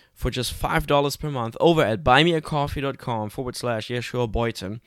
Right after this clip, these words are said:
And by the way, ten percent of everything you give and support us with goes to a powerful ministry in the Philippines that helps street kids, um, yeah, get them off the streets, feed them, give them clothes,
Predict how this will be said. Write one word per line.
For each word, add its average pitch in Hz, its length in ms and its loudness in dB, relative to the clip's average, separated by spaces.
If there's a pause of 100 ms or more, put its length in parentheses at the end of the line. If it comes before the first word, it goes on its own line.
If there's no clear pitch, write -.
(240)
And 123 80 -6
by 131 140 6
the 147 100 4
way, 120 200 2
ten 147 200 -2
percent 135 480 -4
of 113 220 -6
everything 147 480 -4
you 143 320 0 (180)
give 131 440 0
and 117 340 -2
support 147 380 0
us 110 120 0
with 113 220 -4 (880)
goes 143 360 8
to 143 240 0
a 131 60 2
powerful 147 380 2
ministry 131 480 0
in 160 220 4
the 170 60 0
Philippines 123 560 0
that 120 260 0
helps 123 480 0 (360)
street - 420 0
kids, 113 460 -4 (840)
um, 110 400 -4 (320)
yeah, 113 140 0
get 123 200 0
them 135 140 2
off 131 120 2
the 139 100 -4
streets, 131 640 -2 (360)
feed 147 440 4
them, 120 480 0
give 117 160 -4
them 123 140 -2
clothes, 117 640 0